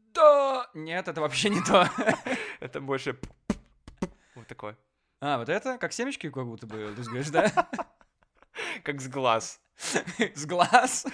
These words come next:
Speaker 2: Как с глаз.
Speaker 1: <laughs> Типа, не дай бог.
Speaker 2: Слушай, ну вот когда у меня в детстве был лунатизм, меня водили к бабке какой-то, вот она мне примерно что-то делала. Плевала в меня вот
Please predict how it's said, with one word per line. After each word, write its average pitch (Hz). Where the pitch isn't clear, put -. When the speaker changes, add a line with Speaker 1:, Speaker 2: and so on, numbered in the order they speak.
Speaker 2:
Как 170
с 143
глаз. 135
Speaker 1:
<laughs> -
Типа, 196
не 202
дай 190
бог. 202
Speaker 2:
Слушай, 170
ну 170
вот 175
когда 175
у -
меня 156
в 143
детстве 156
был 143
лунатизм, 143
меня 135
водили 139
к 123
бабке 143
какой-то, 131
вот 127
она 135
мне 147
примерно 139
что-то 120
делала. 117
Плевала 127
в 113
меня 117
вот 113